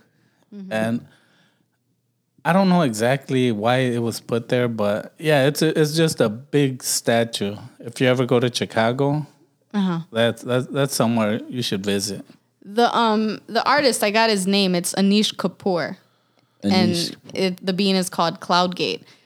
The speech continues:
Speaker 1: Um,
Speaker 3: Kelly Kapoor.
Speaker 1: Pops it is by using computer technology to cut a hundred and sixty-eight massive stainless steel plates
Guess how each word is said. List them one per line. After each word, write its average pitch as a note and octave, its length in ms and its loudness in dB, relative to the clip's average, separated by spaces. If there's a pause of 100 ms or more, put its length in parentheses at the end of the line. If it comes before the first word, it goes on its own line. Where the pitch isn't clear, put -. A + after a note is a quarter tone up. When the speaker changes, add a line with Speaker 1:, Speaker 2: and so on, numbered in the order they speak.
(140)
Speaker 1:
Um, A#2 320 2
Speaker 3:
Kelly - 100 -4
Kapoor. A#2+ 260 -2
Speaker 1:
Pops - 440 0 (220)
it - 380 -4
is A3 460 0 (180)
by G#3 160 0
using C4 360 0
computer D4+ 380 -2
technology A#3 800 -2
to - 160 -6
cut G#3 300 -2
a F#3 120 -2
hundred A3+ 340 0
and F3 160 0
sixty-eight A#3 680 -2
massive G3+ 680 2
stainless D4+ 880 2
steel C#4 580 2
plates G3 580 -2